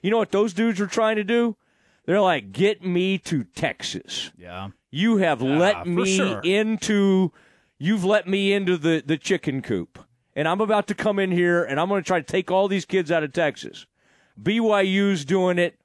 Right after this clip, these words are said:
Speaker 1: more than ever. U C F's gonna try to do it, although U C F's in a great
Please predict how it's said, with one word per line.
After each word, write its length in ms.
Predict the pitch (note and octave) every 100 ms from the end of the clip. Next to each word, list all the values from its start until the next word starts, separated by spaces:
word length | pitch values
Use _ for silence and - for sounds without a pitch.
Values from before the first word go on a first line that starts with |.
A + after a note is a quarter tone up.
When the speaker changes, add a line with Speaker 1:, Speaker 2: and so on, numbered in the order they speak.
| -
Speaker 1:
more 260 | E3+ F3
than 160 | E3 E3
ever. 320 | D#3 B2 F2+ - _ -
U 220 | E3+ A3
C 260 | - G#3 G3
F's 200 | F3+ -
gonna 200 | F3+ C#3+
try 220 | - E3
to 80 | C#3+
do 220 | E3 A3
it, 120 | D#3 - _
although 260 | D3 D#3+ F3
U 240 | E3+ A3
C 240 | - F#3
F's 220 | G3+ F3+ -
in 140 | E3+
a 60 | D#3
great 540 | A#2+ C#3+ F3+ F3+ D#3